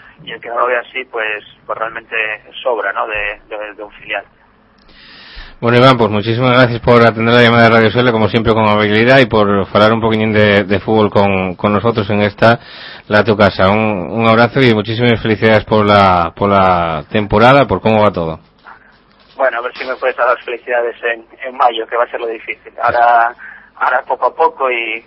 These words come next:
Speaker 1: y a seguir para adelante y a intentar ganar de aquí a Navidad los, los máximos partidos posibles.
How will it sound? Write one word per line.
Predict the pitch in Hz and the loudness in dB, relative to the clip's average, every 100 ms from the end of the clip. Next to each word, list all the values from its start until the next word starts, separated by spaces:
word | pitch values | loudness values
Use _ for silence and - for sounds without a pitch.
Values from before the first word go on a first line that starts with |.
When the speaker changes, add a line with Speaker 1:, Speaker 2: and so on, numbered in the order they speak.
| _ | _
Speaker 1:
y | 117 | -14
a | - | -12
seguir | 120 120 113 113 117 _ | -10 -10 -10 -14 -20 _
para | 117 113 | -6 0
adelante | 139 139 123 | 0 -2 -6
y | 110 | -10
a | |
intentar | 110 107 117 113 110 113 - - - - - | -10 -8 -2 0 0 -4 -14 -20 -20 -20 -2
ganar | 131 139 139 131 127 131 | 0 4 4 4 2 0
de | 127 | -2
aquí | 131 131 | -4 -2
a | |
Navidad | 131 127 127 | -2 2 2
los, | 127 120 117 - - | 2 -2 -4 -12 -16
los | 123 | -16
máximos | 131 127 123 117 | -6 -6 -6 -12
partidos | 113 113 110 | -12 -10 -12
posibles. | - 110 92 92 | -12 -16 -18 -20